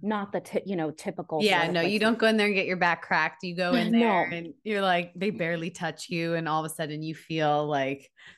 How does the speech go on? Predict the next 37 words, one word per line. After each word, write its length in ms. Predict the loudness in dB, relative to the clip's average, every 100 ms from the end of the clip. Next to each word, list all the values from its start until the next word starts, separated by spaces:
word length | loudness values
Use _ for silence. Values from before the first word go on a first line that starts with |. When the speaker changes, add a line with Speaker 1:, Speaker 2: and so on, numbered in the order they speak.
| -4
Speaker 2:
so 220 | 6 6
much 20 |
Speaker 1:
Yeah. 200 | 8 4 4
Speaker 2:
lighter. 320 | 4 6 6
You're 120 | 4
like, 260 | 4 2 -2 _ _ _ _
"What 220 | -8 -8 -8
just 280 | -20 -4
happened?" 260 | 0 2 2
Speaker 1:
Yeah. 260 | 0 0 0
Speaker 2:
<laughs> 100 | -2 -4 -12 _ _ 2
It's 40 |
Speaker 1:
Yeah, 80 | 4
Speaker 2:
amazing. 240 | 6 4
Speaker 1:
and 180 | 4 2
that's, 320 | 2 0 -2 -4
and 160 | 0 2
it's 220 | 0 -2
so 180 | -2 -2
funny 380 | -4 -6 -6 -6
'cause 180 | -6
that's 300 | -2 -2 -4
what, 180 | -4 -4
it's, 280 | 0 -2 -2
like, 200 | -2 -2
similar 520 | -2 -4 -4 -4 -6
in 160 | -6 -6
my 180 | -6 -6
own 260 | -2 2 2
work 300 | 0 -2 -6
where 120 | -6 -6
<laughs> 160 | 2
people 420 | 4 4 6 4
will, 320 | 6 4 2 0
will 220 | -2 -2
do 280 | -4 -4 -2
this, 280 | -4 -6